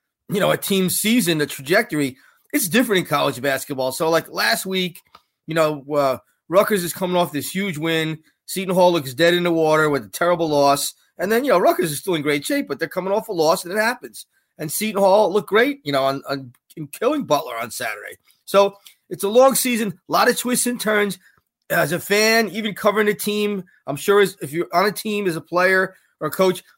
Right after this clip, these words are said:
you gotta be patient and understand the roller coaster is gonna have some dips and bends. So that brings us to Seton Hall, okay?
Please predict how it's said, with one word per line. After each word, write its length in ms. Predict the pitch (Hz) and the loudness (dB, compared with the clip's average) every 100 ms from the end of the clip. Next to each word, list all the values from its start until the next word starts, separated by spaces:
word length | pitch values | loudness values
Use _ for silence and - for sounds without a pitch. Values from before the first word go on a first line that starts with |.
| _ | _
you 120 | - | -2
gotta 200 | 180 202 | 4 4
be 140 | 196 202 | 2 -2
patient 400 | 190 220 185 160 | -2 -2 -2 -2
and 140 | 156 | 0
understand 580 | 175 175 - 220 190 135 | 0 -2 0 2 2 -2
the 80 | 147 | -2
roller 260 | 180 208 | 0 0
coaster 320 | 202 196 190 | 0 -2 -2
is 60 | 175 | -6
gonna 160 | 160 160 | -6 0
have 220 | 160 - | 0 0
some 180 | 170 135 | -6 -2
dips 240 | 170 160 | -4 -2
and 140 | 175 | -2
bends. 400 | 175 196 123 - - _ _ _ | 2 2 0 -10 -18 _ _ _
So 400 | - 180 180 - _ _ | 2 2 2 -4 _ _
that 160 | 175 196 | 0 2
brings 220 | 214 208 | 4 2
us 140 | 196 156 | 0 -4
to 80 | |
Seton 340 | 170 - 185 156 | -4 -4 -2 2
Hall, 240 | 156 117 117 | 2 2 -2
okay? 340 | 113 160 165 | 0 0 0